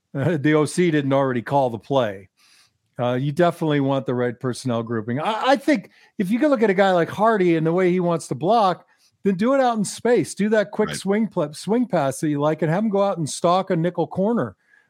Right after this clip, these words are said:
Speaker 1: right? Um, we had two screens where offensive lineman blocked a guy in the back. And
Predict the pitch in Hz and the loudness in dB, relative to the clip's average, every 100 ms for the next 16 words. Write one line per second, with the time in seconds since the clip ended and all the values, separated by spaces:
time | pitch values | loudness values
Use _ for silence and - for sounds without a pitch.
0 | - 135 196 208 _ _ _ _ _ _ | -4 0 0 -2 _ _ _ _ _ _
1 | 156 165 160 160 170 165 - 226 226 - | -2 0 0 2 2 2 2 -2 -2 -2
2 | 196 190 190 190 143 139 135 131 117 _ | 0 2 2 0 0 0 0 0 -4 _
3 | _ _ - 175 190 196 180 160 160 156 | _ _ 0 0 0 -2 0 0 0 0
4 | 139 135 156 165 156 151 151 143 123 123 | -2 0 -2 -2 0 0 0 -2 -2 0
5 | 120 120 - - _ _ - 147 147 147 | 0 -2 -6 -18 _ _ -4 0 0 0
6 | 147 | -4